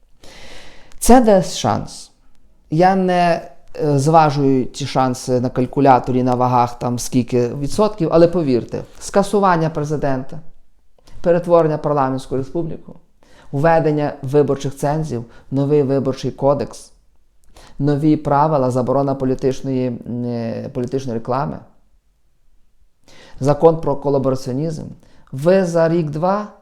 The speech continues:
отримуєте кардинально іншу країну, інший політичний клас, інший парламент. Кардинально інший. Ви будете в шоці, який він буде інший. Тільки треба захотіти це зробити.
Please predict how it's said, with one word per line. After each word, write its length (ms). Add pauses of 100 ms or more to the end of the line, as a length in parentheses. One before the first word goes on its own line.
(240)
отримуєте 760 (300)
кардинально 920
іншу 460
країну, 540 (300)
інший 360
політичний 520
клас, 420
інший 340
парламент. 480 (260)
Кардинально 920
інший. 460 (320)
Ви 180
будете 340
в 60
шоці, 600
який 360
він 160
буде 220
інший. 500 (340)
Тільки 180
треба 240
захотіти 580
це 140
зробити. 520